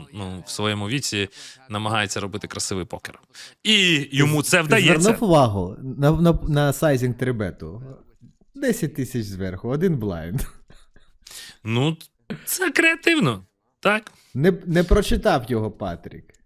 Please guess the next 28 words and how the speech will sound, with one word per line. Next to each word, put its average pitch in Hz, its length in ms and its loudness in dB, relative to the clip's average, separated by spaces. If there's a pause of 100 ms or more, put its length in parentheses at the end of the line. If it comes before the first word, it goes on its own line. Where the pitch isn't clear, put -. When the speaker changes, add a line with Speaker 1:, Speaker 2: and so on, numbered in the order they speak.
Speaker 2:
Не 113 100 -8
Speaker 1:
А - 20 -14
Speaker 2:
прочитав. 123 380 -12
Speaker 1:
його, 117 320 -6
його 127 260 0
Speaker 2:
Зазирав. - 120 0 (100)
Speaker 1:
неможливо 117 560 2
прочитати, 98 640 0
неможливо. 101 480 0
Скільки 156 480 -2
я 127 180 2
бачив 110 480 -2
з 95 80 -8
ним 107 220 -6
роздач, 123 540 0
стільки 165 1700 0 (300)
це 117 200 -6
була 113 400 2
нова 113 580 4
роздача 92 520 -10
якась. 90 340 -14
Тобто, 107 340 -6 (380)
те, 131 80 0
що 123 140 0
ти 123 180 0
там 110 360 -2 (340)
бачиш 120 460 0
сьогодні, 208 680 0